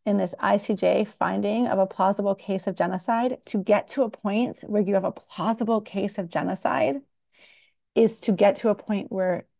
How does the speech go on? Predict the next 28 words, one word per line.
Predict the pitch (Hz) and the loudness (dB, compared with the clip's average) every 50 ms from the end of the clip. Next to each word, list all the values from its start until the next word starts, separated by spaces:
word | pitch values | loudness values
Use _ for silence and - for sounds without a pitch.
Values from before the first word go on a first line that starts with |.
| _ _ | _ _
where | - 202 190 | -4 -4 -4
people | 190 - 214 - 190 | -2 -4 -4 -4 -2
have | 175 196 170 | -4 -4 -2
been | - 185 185 170 | -2 -2 -2 -2
so | 170 - - - - 208 220 226 240 233 | -4 -10 -6 0 0 2 2 2 0 -2
fundamentally | 233 - - 202 202 190 185 185 185 180 - 180 180 | -2 -2 -2 0 0 0 0 -2 -4 -4 -4 -6 -6
dehumanized | 175 170 151 160 185 180 175 175 170 - - - - - - - _ _ _ _ _ _ _ _ _ _ _ | -6 -8 -6 -6 -6 -4 -4 -4 -4 -4 -4 -4 -6 -8 -12 -18 _ _ _ _ _ _ _ _ _ _ _
that | 185 160 - - | 2 4 4 4
it | - 208 190 | 2 2 2
is | 190 180 170 - | 2 0 -2 -4
acceptable | - - - - - - 180 202 - 202 185 190 190 180 | -10 -14 -14 -8 -4 -4 -4 -2 -4 -4 -2 -2 -4 -4
to | - - | -6 -8
treat | - - - 185 185 175 | -10 -8 -6 -6 -4 -2
them | - 180 175 | -2 -2 -2
as | 165 160 | -2 -4
animals | - - - 165 165 - - - - - - - - _ _ _ _ _ _ _ _ _ _ | -6 -6 -6 -4 -4 -4 -4 -4 -6 -8 -8 -14 -20 _ _ _ _ _ _ _ _ _ _
and | - 180 180 180 | -2 -2 0 0
not | 180 180 185 190 185 | 0 0 0 0 0
as | 180 170 - | -2 -2 -2
other | - 196 180 185 180 180 | -2 0 0 0 -2 -2
human | 165 - - 185 180 175 | -4 -6 -6 -4 -4 -2
beings. | 170 175 175 160 147 - - - - - | -2 -2 -2 -2 -4 -8 -10 -12 -8 -6
And | 202 190 | -4 -2
we've | 185 180 170 - - - - _ _ | -2 -4 -6 -8 -14 -20 -20 _ _
heard | 262 262 254 254 240 226 196 | 0 2 2 2 0 -2 -4
language | 185 185 202 226 233 196 185 165 - - - 185 - - - _ _ | -2 0 0 0 2 0 0 -2 -2 -2 -4 -6 -12 -16 -20 _ _
on | 190 180 175 180 | -4 -4 -2 -2
that. | - - - - - - - | -4 -4 -6 -6 -8 -12 -18